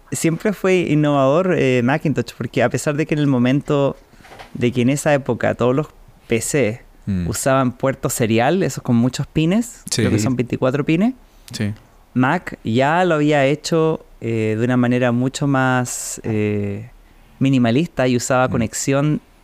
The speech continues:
Speaker 1: la misma conexión del teléfono.
Speaker 2: Ya. Ah,
Speaker 1: Que no
Speaker 2: ok.
Speaker 1: recuerdo que es R J, no, no es cuarenta y cinco, puede ser el Ethernet, pero hay otro, no recuerdo cómo
Speaker 2: El
Speaker 1: se llama, el
Speaker 2: anterior,
Speaker 1: de teléfono.
Speaker 2: claro. Ujú.
Speaker 1: Y, y usaban esa conexión.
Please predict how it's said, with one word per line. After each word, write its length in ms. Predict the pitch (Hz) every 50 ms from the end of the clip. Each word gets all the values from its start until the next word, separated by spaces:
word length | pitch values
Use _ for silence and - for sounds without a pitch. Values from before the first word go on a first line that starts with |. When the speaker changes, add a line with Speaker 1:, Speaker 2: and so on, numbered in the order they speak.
| _ - -
Speaker 1:
la 120 | 110 120 120
misma 220 | 131 139 151 151
conexión 340 | 147 147 131 123 - 147 139
del 140 | 131 127 120
teléfono. 500 | - 101 104 120 - - - 80 82 - _ - - _ _ _
Speaker 2:
Ya. 280 | - 104 95 90 82 - - - - - - - - -
Ah, 280 | 113 120 139 151 151 123
Speaker 1:
Que 80 | 113
no 80 | 117 123
Speaker 2:
ok. 40 | 120
Speaker 1:
recuerdo 360 | 123 127 135 143 151 156 139
que 340 | 143 147 139 - - 131 139
es 40 | 135
R 220 | 135 131 131 127
J, 440 | - - 151 135 127 139 131 127 120
no, 160 | 117 123 127 -
no 140 | - - 143
es 80 | 165 -
cuarenta 320 | - 175 156 151 143 -
y 40 | 135
cinco, 300 | - - 147 139 - 135
puede 140 | 120 127 131
ser 160 | - - 131
el 60 | 123 123
Ethernet, 360 | 131 - 156 147 151 151 147 -
pero 200 | - 127 123 123
hay 100 | 127 127 135
otro, 300 | 143 - 165 180 185 185 - _ _ - - -
no 140 | 131 135 139
recuerdo 240 | 135 131 139 139 147
cómo 120 | 147 156 -
Speaker 2:
El 60 | 95
Speaker 1:
se 40 | -
llama, 120 | - - -
el 40 | 110
Speaker 2:
anterior, 160 | 110 123 127 113
Speaker 1:
de 80 | 120
teléfono. 340 | 135 110 101 95 190 220 240 - - -
Speaker 2:
claro. 160 | - 98 92
Ujú. 80 | 92 92 - - - - - - - - _ _ _ - - - -
Speaker 1:
Y, 260 | 117 120 117 113 110 -
y 100 | 113 117
usaban 340 | 110 107 - 135 131 117 104
esa 180 | 117 127 - 147
conexión. 560 | 139 135 135 131 - - - 120 107 113